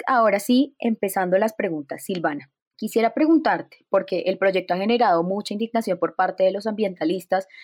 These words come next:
como ya dije, los líderes políticos y los ciudadanos. Y, pues, desde varios sectores se dice que el ministro no tiene la facultad para decidir si el proyecto va a tener afectaciones al agua. Yo quisiera preguntarte a quién le compete declarar que Santurbán es una zona protegida,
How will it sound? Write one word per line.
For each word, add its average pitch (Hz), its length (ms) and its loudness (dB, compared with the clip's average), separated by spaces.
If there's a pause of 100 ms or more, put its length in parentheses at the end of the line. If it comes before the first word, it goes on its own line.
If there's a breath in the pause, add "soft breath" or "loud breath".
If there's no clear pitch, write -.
(200 loud breath)
como 175 240 -2
ya 160 120 0
dije, 214 340 2
los 175 180 0
líderes 170 360 0
políticos 214 600 -2
y 196 80 -6
los 160 160 -8
ciudadanos. 160 600 -2 (400 soft breath)
Y, 208 140 -8
pues, 196 180 -2
desde 190 260 2
varios 185 240 2
sectores 202 460 0
se 208 80 -4
dice 190 260 -2
que 170 80 -2
el 202 80 0
ministro 190 380 -4
no 170 120 -4
tiene 208 280 -2
la 226 100 0
facultad 233 500 -2
para 185 180 0
decidir 185 340 0
si - 100 -8
el 165 100 0
proyecto 175 420 -2
va 165 80 2
a 165 40 -12
tener 175 220 0
afectaciones 180 600 -4
al 185 120 0
agua. - 160 -2 (480 soft breath)
Yo 180 40 -6
quisiera 226 260 0
preguntarte 262 560 -2
a 185 80 0
quién 262 320 2
le 277 80 4
compete 240 440 0
declarar 180 500 0
que 175 80 -8
Santurbán 190 480 -2
es 165 80 -10
una 165 160 -8
zona 180 240 -4
protegida, 185 580 -2